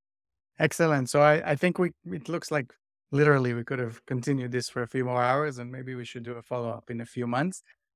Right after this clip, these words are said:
We have a lot of great questions, but we are up against time, and I wanna respect our schedule and your schedule and obviously our guests.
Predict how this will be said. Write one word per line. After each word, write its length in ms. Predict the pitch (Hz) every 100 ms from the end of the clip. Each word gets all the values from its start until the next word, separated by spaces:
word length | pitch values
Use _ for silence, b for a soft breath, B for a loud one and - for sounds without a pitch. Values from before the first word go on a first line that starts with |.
| _
We 160 | 127 127
have 100 | 127
a 60 |
lot 140 | 131 131
of 100 | 120
great 200 | 127 120
questions, 440 | 127 - 170 139
but 140 | 123
we 120 | 123 135
are 180 | 143
up 140 | 139 -
against 340 | 120 123 -
time, 240 | 123 135 127
and 100 | 117
I 20 |
wanna 240 | 120 123
respect 420 | 120 - 120 120 127
our 80 | 120
schedule 480 | - 127 135 135
and 100 | 110
your 140 | 113 120
schedule 480 | - 127 127 127 110
and 80 | 107 _ _ _ _ _ -
obviously 300 | 120 123 123
our 100 | 117
guests. 380 | 117 156 - -